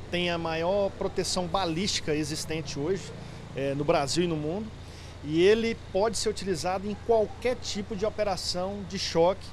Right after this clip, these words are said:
desenvolvida pelo Batalhão de Choque. Na realidade, é um veículo que todas as tropas de choque do mundo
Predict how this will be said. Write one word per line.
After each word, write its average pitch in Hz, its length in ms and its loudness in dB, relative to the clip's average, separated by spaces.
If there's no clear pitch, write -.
desenvolvida 214 640 4
pelo 208 160 -4
Batalhão 196 360 -4
de - 60 -10
Choque. 123 280 -4
Na 156 60 -2
realidade, 202 460 4
é - 20 4
um 202 120 0
veículo 196 520 4
que 185 400 2
todas 240 300 6
as - 220 0
tropas 185 440 2
de 185 60 -6
choque 170 400 -2
do 196 140 -4
mundo 233 360 2